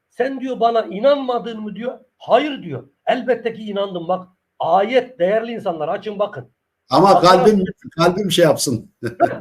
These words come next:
Speaker 2: <laughs>
Speaker 1: Diyor ki ben sana inandım da diyor. Kalbim mutmain olsun istedim. Ya kalbi, ya adam inanmıyor da. İnanmıyor. Yani
Speaker 2: Bak,
Speaker 1: bunlar
Speaker 2: o da
Speaker 1: ironik.
Speaker 2: işte dediğin gibi o da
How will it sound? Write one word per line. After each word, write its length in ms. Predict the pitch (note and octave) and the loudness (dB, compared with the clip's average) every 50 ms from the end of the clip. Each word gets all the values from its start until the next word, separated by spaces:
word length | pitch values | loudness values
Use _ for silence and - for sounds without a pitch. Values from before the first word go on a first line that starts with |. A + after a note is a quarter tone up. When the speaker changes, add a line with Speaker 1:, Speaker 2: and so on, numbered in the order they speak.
| - - | -14 -18
Speaker 2:
<laughs> 540 | - _ _ _ _ _ _ _ _ _ - | -20 _ _ _ _ _ _ _ _ _ -4
Speaker 1:
Diyor 220 | - E4 F4 E4+ | 0 0 0 0
ki 160 | - A#3 - | -4 -6 -2
ben 180 | G#3 B3+ D4 C#4 | 0 0 0 0
sana 260 | - A#3+ A#3+ A3+ G#3+ | 0 -4 -4 -4 -4
inandım 540 | G3 A3 A3+ C4 C4+ C#4+ C#4+ F#4 F4+ E4+ E4 | -6 -6 -4 -2 -2 -2 -2 -4 -4 -2 0
da 140 | C4+ G#3+ C#3 | -2 -2 -2
diyor. 180 | B2+ A#2+ - - _ _ _ _ _ - | -6 -14 -16 -18 _ _ _ _ _ -8
Kalbim 460 | - - A3+ C4 C4+ A3+ - E4+ E4+ | 0 2 2 2 2 0 0 0 0
mutmain 800 | D#4+ C#4+ B3 A#3+ B3+ C4 - A3 G#3 G#3+ B3 B3+ C4+ D4+ D#4+ E4+ | 0 -2 -6 -8 -8 -10 -10 -6 -2 0 2 4 4 4 4 4
olsun 360 | E4+ E4+ - - - - B3+ A3+ | 4 4 2 0 -2 -8 -12 -12
istedim. 360 | - - - A3+ - - _ _ _ _ _ _ _ _ _ _ _ _ _ _ _ _ _ _ A2 - - A#2 A2+ D3 | -14 -16 -18 -20 -20 -20 _ _ _ _ _ _ _ _ _ _ _ _ _ _ _ _ _ _ -20 -20 -16 -10 -4 -2
Ya 200 | A3+ A#3+ A3+ - | -2 -2 -2 -2
kalbi, 640 | - D#3+ G#3+ A#3 G#3+ - D#4+ D4+ - - - - _ _ _ _ | -2 -2 -2 -2 -2 -2 -2 -2 -2 -4 -10 -18 _ _ _ _
ya 60 | - - - - | -18 -16 -10 -6
adam 360 | C#3 E3 - A#3+ A3+ G3+ F3+ | -4 -2 0 0 -2 -2 -4
inanmıyor 640 | F3 F3+ B3+ C#4+ D4 D4 C4+ C4+ B3 A3+ G3 F3 E3+ | -2 2 2 2 2 0 -4 -6 -6 -6 -6 -8 -8
da. 300 | F#3 F#3 G3 - _ _ _ _ _ _ _ _ _ _ _ _ _ _ _ _ _ _ _ | -8 -8 -8 -10 _ _ _ _ _ _ _ _ _ _ _ _ _ _ _ _ _ _ _
İnanmıyor. 580 | - D4+ D#4 E4 D#4 C#4 A3 G3 F#3+ F3 - - _ _ _ _ _ _ _ _ _ _ _ _ _ _ | -8 0 4 4 4 4 2 -6 -14 -18 -20 -20 _ _ _ _ _ _ _ _ _ _ _ _ _ _
Yani 320 | E3+ G#3 A#3 A3+ D3 C#3 - | -6 -6 -6 -6 -4 -2 0
Speaker 2:
Bak, 140 | - - | 0 2
Speaker 1:
bunlar 120 | B3 A#3+ G3+ | 2 2 4
Speaker 2:
o 80 | G3 | 6
da 300 | A#3+ B3+ B3 G#3+ - - - | 8 8 10 8 6 4 0
Speaker 1:
ironik. 200 | G#3+ G#3+ A3+ A3+ | -2 -2 -2 0
Speaker 2:
işte 220 | G#3+ E3+ D#3 D#3+ E3 | 2 2 2 4 4
dediğin 340 | G3 F#3+ G#3 A#3 A#3 A3+ | 2 2 2 0 0 2
gibi 180 | A3 G3 F3 E3 | 4 6 6 6
o 180 | E3 F#3+ G#3 A3 | 6 6 6 8
da 380 | A3 G3 F3+ - - - _ | 8 6 6 4 -2 -10 _